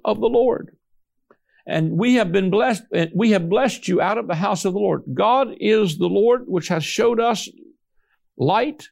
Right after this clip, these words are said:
bind the sacrifice. Look,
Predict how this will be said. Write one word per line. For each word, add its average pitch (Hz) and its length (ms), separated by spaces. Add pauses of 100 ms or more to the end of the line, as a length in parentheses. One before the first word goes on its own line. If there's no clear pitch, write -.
(200)
bind 208 440
the 180 100
sacrifice. 220 960 (420)
Look, 180 260